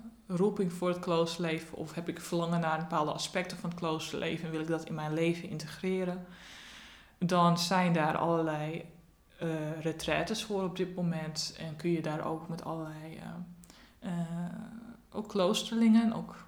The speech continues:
ja, mensen die getraind zijn in geestelijke begeleiding, kun je erover praten.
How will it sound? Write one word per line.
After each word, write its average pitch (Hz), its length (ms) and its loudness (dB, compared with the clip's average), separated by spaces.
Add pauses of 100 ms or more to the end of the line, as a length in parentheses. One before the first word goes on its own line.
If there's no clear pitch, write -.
(180)
ja, 214 220 -2
mensen 160 320 -4
die 175 80 -8
getraind 180 400 -2
zijn 180 140 -2
in 170 60 0
geestelijke 175 460 -2
begeleiding, 185 440 0
kun 214 100 0
je 196 60 0
erover - 280 -4
praten. 180 600 2